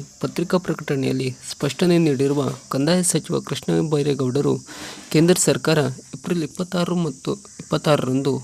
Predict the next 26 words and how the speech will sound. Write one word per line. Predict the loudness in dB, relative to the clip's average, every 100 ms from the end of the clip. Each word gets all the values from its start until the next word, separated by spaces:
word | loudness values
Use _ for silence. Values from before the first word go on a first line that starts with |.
| -8 -6
ಮೂರು | -4
ಸಾವಿರದ | -2 -2 -2
ನಾಲ್ಕುನೂರ | -2 -2 -2 0
ಐವತ್ತೆರಡು | -2 0 0 0 -2
ಪಾಯಿಂಟ್ | 0 0 -4 -14 -8
ಇಪ್ಪತ್ತೆರಡು | -4 0 2 0 0
ಕೋಟಿಯನ್ನು | -2 0 0 0 -2 -6 -6 -2
ರಾಜ್ಯಕ್ಕೆ | 0 0 -2 -2
ಬಿಡುಗಡೆ | 0 0 2 2
ಮಾಡಿದೆ. | 0 0 -2 -6 -16 -20 -16 -6 2
ಕೇಂದ್ರದಿಂದ | 6 6 4 2 2 0
ಹಣ | 0 -2 -2
ಬಿಡುಗಡೆಯಾಗುತ್ತಿದ್ದಂತೆ | -2 0 2 2 0 -2 -2 -2 0 0 0 -6 -8 0
ಅರ್ಹ | 2 4
ರೈತರಿಗೆ | 4 2 0 0 0 -2 -4 -8 0
ಪರಿಹಾರ | 2 4 2 0
ಪಾವತಿಸಲು | -2 -2 -2 -2 -2 -2
ಕ್ರಮ | -4 -2 -4
ಕೈಗೊಳ್ಳಲಾಗಿದೆ. | -2 0 0 0 -2 -4 -6 -10 -20 -20 -20 -18 -10 2
ಕಳೆದ | 4 4 4 2
ತಿಂಗಳು | 2 2 0 -4 -4
ಏಪ್ರಿಲ್ | 2 2 0
ಇಪ್ಪತ್ತೇಳು | -2 -2 0 2 2
ಮತ್ತು | 0 -2
ಇಪ್ಪತ್ತೆಂಟು | -4 -4 -2 -2 0 0 -2 -10 -4
ರಜಾ | 2